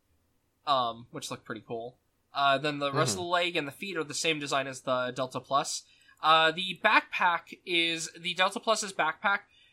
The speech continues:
Speaker 1: with the two binders. However, these binders then have a pair of funnels attached. These are, uh, proto-fin funnels. These were prototypes of the new Gundam's fin funnels. Uh, it only has two of them. They also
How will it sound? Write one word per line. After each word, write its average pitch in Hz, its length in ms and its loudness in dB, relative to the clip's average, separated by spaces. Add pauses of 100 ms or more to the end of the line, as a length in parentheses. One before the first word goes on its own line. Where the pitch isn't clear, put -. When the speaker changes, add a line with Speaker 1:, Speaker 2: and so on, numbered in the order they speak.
(120)
Speaker 1:
with 165 160 -2
the 165 60 -2
two 233 200 -2
binders. 202 520 4
However, 185 300 4
these 220 200 -6
binders 196 380 2
then 180 160 0
have 170 340 2
a 160 160 -4
pair 214 440 -2
of 175 220 2
funnels 156 480 2
attached. 110 380 -14
These 139 240 -10
are, 139 520 -2 (460)
uh, 127 220 2
proto-fin 143 640 0
funnels. 98 440 -12 (280)
These 190 200 -2
were 202 120 -2
prototypes 202 680 0
of 175 180 -6
the 165 80 0
new 151 160 -4
Gundam's 180 340 -4
fin 190 180 -8
funnels. 208 540 -6
Uh, 139 300 0
it 143 80 -8
only 147 200 -8
has 151 180 -8
two 180 160 -8
of 185 120 -8
them. 214 200 -4 (360)
They 180 140 0
also 320 440 2